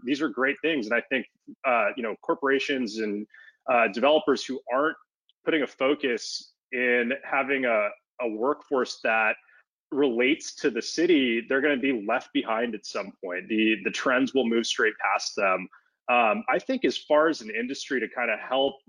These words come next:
with the, the youth and, and diversity efforts is, you know, I think employers now, um, need to em-,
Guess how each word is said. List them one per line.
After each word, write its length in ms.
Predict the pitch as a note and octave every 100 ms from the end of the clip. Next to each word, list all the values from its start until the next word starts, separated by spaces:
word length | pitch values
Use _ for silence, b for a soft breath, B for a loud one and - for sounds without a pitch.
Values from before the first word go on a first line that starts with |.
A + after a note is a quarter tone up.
| -
with 180 | C3+ B2+ -
the, 340 | A#2+ A2 G2+ G2+ - _ C3+
the 160 | A#2+ B2
youth 340 | G#2 B2 B2
and, 220 | C3 G#2+ F2+ A2+
and 160 | G#2+
diversity 600 | A2 F#2+ A2+ - A#2+ A2+
efforts 480 | G2+ A#2 - A#2 -
is, 420 | B2+ A#2+ A2+ G#2+ - B B B -
you 60 |
know, 120 | G3 F3+
I 80 |
think 220 | E3+ F#3+ - -
employers 720 | D3+ - C#3+ D#3+ F3+ E3 -
now, 440 | C3 C3+ C3+ C#3 - _ _ -
um, 460 | C3+ A#2 A2 G2 G2+ _ _
need 240 | C#3 C#3 D3+
to 160 | F#3+
em-, 140 | E3